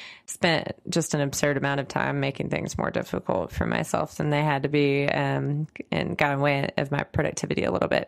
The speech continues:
But that's okay. That's probably the better, uh, issue to, you know,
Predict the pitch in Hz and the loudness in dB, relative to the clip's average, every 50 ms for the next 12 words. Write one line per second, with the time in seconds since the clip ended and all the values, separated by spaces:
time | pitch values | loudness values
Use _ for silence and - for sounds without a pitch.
0 | - - - 220 240 226 190 - 180 170 - 165 160 160 156 - - 170 - - | -2 -2 2 4 6 6 6 4 2 4 4 4 4 4 2 -2 -4 -2 0 2
1 | 175 165 160 156 156 156 147 147 147 147 147 147 147 147 147 151 - - 147 147 | 4 4 6 6 4 4 4 4 2 4 4 2 2 0 0 0 0 0 0 0
2 | 147 147 151 151 - - - - - - - - - - _ _ _ - - - | 0 0 -2 -4 -6 -12 -18 -18 -18 -18 -18 -20 -20 -20 _ _ _ -14 -12 -10
3 | - - - - 180 - - 175 165 156 160 - 104 151 156 156 151 156 143 143 | -6 0 2 2 4 4 4 4 4 6 6 4 4 4 2 2 2 2 2 2
4 | 147 156 | 0 -2